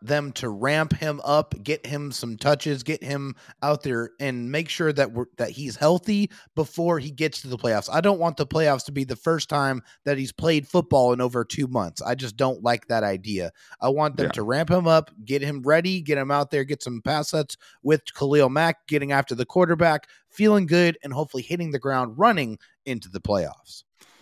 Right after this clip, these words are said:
Speaker 2: Now, if Rashawn Slater wants to come back just for the playoffs and, you know, have to shake the rust off in real
Speaker 1: Sure.
Speaker 2: time, <laughs> sign me up for that. But
Speaker 1: Fine with that, yeah.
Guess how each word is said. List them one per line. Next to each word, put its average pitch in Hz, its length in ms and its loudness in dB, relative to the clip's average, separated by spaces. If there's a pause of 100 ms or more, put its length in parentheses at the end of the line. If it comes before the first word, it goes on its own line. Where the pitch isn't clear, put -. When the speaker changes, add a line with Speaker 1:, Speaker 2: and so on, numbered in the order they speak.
(200)
Speaker 2:
Now, 113 160 8
if 117 60 4
Rashawn 160 340 4
Slater 160 300 6
wants 139 220 4
to - 40 -12
come 127 200 4
back 117 180 6
just 110 160 -2
for - 80 -4
the 110 80 2
playoffs 104 500 4
and, 98 140 0
you 98 80 0
know, 95 140 2
have 101 180 2
to 92 80 -10
shake 104 240 0
the 101 80 -2
rust 95 240 2
off 85 180 0
in 90 120 -4
real 87 100 0
Speaker 1:
Sure. 226 240 8
Speaker 2:
time, 82 260 -2 (440)
<laughs> 139 180 -6
sign 110 340 0
me 95 120 0
up 87 120 -2
for 87 120 -6
that. 82 320 -6
But - 80 0
Speaker 1:
Fine 220 240 6
with 180 140 6
that, 92 220 0
yeah. - 220 -12